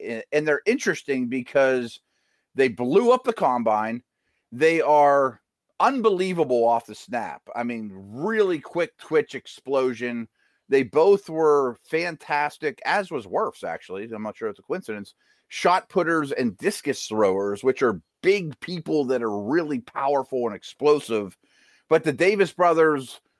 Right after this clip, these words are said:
no one's ever taught them how to use their hands. They have no clue what they're doing. They just explode off the ball and don't know what to,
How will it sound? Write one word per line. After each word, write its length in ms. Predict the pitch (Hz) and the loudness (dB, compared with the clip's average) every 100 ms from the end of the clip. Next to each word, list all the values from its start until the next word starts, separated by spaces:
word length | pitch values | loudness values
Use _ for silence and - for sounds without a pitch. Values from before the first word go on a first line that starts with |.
| _ _ _ | _ _ _
no 160 | 135 208 | 2 4
one's 200 | 220 196 | 4 2
ever 160 | 180 | 0
taught 240 | 175 170 165 | 2 2 2
them 100 | 151 | 2
how 120 | 143 | 0
to 60 | 135 | 0
use 240 | 135 123 | -4 -2
their 120 | 123 | -2
hands. 580 | 120 123 120 117 113 92 | -2 -2 -2 -2 -4 -8
They 200 | 117 139 | -2 2
have 120 | 135 | 2
no 160 | 131 156 | 2 0
clue 220 | - 151 | 2 2
what 160 | 135 127 | 2 2
they're 120 | 123 | 2
doing. 360 | 107 117 113 110 | 0 0 0 2
They 120 | 135 | 2
just 120 | 131 | 2
explode 380 | 139 - 160 151 | -2 0 2 2
off 80 | 127 | 0
the 80 | 123 | 0
ball 420 | 127 127 123 117 | 2 4 4 2
and 520 | 113 113 113 110 92 | 0 -2 -4 -6 -2
don't 180 | 131 120 | -2 0
know 80 | 117 | -2
what 140 | 110 | -4
to, 160 | 110 | -8